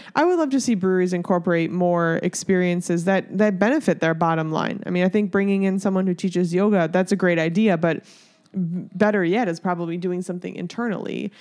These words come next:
um, that all goes to support the brewery. And one experience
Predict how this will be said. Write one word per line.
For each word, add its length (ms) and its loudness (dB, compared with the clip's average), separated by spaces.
um, 320 -4
that 320 -2
all 260 0
goes 280 -2
to 100 0
support 320 -2
the 80 -2
brewery. 500 0
And 320 -2
one 240 2
experience 720 0